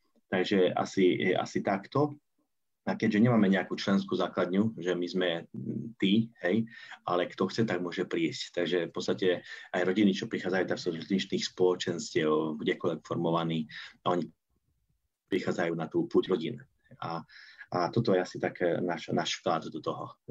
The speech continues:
pre, pre rodinky. Samozrejme, že sa ozývajú takí, čo potrebujú pomoc, možno nejakú radu, mm, načerpať, povzbudenie. A, a keďže naše centrum ešte nie je tak stavané, že by tu bolo nejaké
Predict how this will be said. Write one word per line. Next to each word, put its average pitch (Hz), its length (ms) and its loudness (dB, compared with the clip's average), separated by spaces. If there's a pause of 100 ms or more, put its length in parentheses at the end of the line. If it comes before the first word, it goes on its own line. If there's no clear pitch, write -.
(120)
pre, 82 240 -4
pre - 160 -4
rodinky. 80 480 -2 (400)
Samozrejme, 123 320 6
že 92 160 0
sa - 160 -2
ozývajú 98 400 2
takí, 98 240 -4
čo - 80 -8
potrebujú 90 400 4
pomoc, 104 400 4
možno 85 320 -6
nejakú 85 320 -4
radu, 85 560 0
mm, 80 560 -2
načerpať, 90 720 -2
povzbudenie. 82 720 -2 (640)
A, 92 240 4
a - 160 2
keďže 110 240 4
naše 104 320 2
centrum 104 400 4
ešte - 160 -4
nie 110 80 2
je 104 80 2
tak 95 80 -4
stavané, 92 480 2
že 87 160 -2
by 85 80 -4
tu 85 160 -8
bolo 85 240 -4
nejaké 82 240 -8